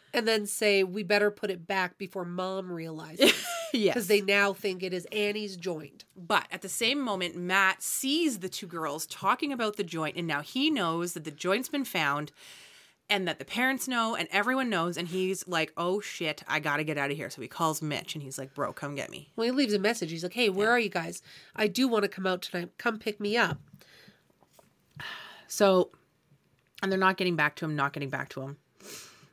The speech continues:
Speaker 2: Um, Rod and Wilson show up, and <sighs> Eric confronts Wilson, and Wilson's like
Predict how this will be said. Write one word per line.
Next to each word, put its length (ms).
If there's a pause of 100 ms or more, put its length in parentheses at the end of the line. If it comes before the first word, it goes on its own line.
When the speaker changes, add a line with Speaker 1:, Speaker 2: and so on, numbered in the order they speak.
(100)
Speaker 2:
Um, 460
Rod 400
and 140
Wilson 340
show 260
up, 280 (920)
and 540 (800)
<sighs> 760
Eric 400
confronts 500
Wilson, 520 (760)
and 220
Wilson's 500
like 460